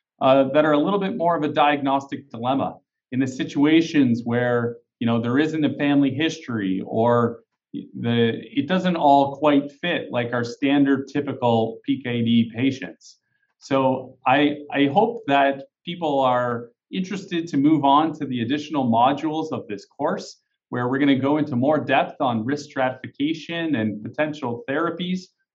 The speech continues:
for A D P K D over and above the conservative approaches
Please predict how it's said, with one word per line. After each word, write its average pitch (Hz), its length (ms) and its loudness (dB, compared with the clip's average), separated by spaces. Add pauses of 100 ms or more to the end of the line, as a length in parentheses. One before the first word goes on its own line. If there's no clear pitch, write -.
for 156 280 2
A 147 160 0
D 147 220 -4
P 151 160 -4
K 143 160 0
D 147 420 -2
over 160 340 0
and 147 100 2
above 160 400 2
the 127 60 -8
conservative 131 720 -4
approaches 123 760 -4